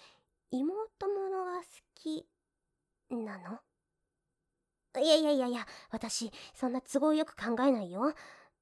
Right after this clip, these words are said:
一つがそうだからって、全部バラバラかもしれないしさ。うん、よし、冷静になれ、私。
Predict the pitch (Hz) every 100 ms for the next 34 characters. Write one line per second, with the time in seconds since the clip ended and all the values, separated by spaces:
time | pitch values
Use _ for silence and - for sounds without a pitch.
0 | - 294 - 508 - 440 403 - 403 381
1 | 330 339 320 302 - 415 - - - 202
2 | 285 226 196 214 262 392 427 427 453 370
3 | 254 233 220 214 208 - - 370 - -
4 | - _ _ _ _ _ _ _ _ _
5 | - 226 185 - _ 247 220 - - -
6 | - _ 247 294 311 302 285 277 269 185
7 | 185 - 202 -